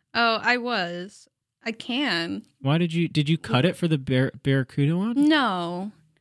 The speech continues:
Speaker 1: Barracuda was a six joke, and I feel like this has been kind of a long episode, so I
Speaker 2: Yeah.
Speaker 1: thought we would stop at six, 'cause we, the goal is five to seven jokes.
Speaker 2: Yeah.
Speaker 1: Um, so I can give you the sports joke.
Speaker 2: Yeah.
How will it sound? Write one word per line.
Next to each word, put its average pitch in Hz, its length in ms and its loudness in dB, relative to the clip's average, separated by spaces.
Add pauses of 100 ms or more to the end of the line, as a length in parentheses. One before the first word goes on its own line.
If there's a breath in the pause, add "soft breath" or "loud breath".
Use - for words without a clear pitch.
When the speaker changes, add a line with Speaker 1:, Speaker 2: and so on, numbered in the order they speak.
(200)
Speaker 1:
Barracuda 262 380 0
was 247 160 -2
a 185 40 -4
six - 380 -10
joke, 170 360 -8
and 185 120 -2
I 190 60 0
feel 202 200 -4
like 196 140 -2
this 190 120 -6
has 175 120 -10
been 165 200 -6
kind 165 220 -4
of 175 80 -4
a 180 40 -4
long 196 260 -4
episode, 202 540 -6
so 185 100 -2
I 175 60 -2
Speaker 2:
Yeah. 170 80 -8
Speaker 1:
thought 170 160 -4
we 175 120 -6
would 170 160 -10
stop 170 260 -8
at - 140 -10
six, - 520 -8
'cause - 240 -12
we, 185 220 -10 (480)
the 214 160 0
goal 185 340 -2
is 165 120 -10
five 170 340 -4
to 185 100 -12
seven 170 460 -6
jokes. 185 480 -6
Speaker 2:
Yeah. 80 320 -4 (420)
Speaker 1:
Um, 185 540 -4
so - 120 -6
I 226 80 2
can 254 140 2
give 196 180 2
you 277 120 2
the 202 80 -2
sports - 400 -6
joke. 185 500 -2 (560)
Speaker 2:
Yeah. 85 300 -6